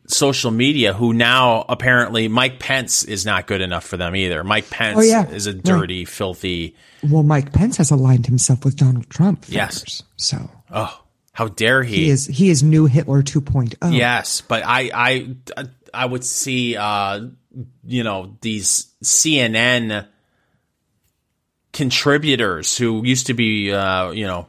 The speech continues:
Speaker 1: Republicans who are now, "Oh, gosh, <laughs> it's not my party."
Speaker 2: Mm-hmm.
Speaker 1: All of a sudden using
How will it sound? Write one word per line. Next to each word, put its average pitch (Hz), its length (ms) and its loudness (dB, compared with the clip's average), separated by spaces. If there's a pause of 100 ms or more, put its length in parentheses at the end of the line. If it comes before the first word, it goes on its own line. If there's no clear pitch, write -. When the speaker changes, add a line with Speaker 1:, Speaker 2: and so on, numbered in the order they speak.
(360)
Speaker 1:
Republicans 117 800 -2
who 92 140 -10
are 85 100 -10
now, 92 360 -2
"Oh, 92 300 -4
gosh, 92 300 -4
<laughs> 98 160 -6
it's - 160 -8
not 120 180 -2
my 135 220 2
party." 101 600 -2 (440)
Speaker 2:
Mm-hmm. 139 380 -2
Speaker 1:
All 156 120 2
of 185 60 0
a 175 40 0
sudden 160 260 0
using 120 800 0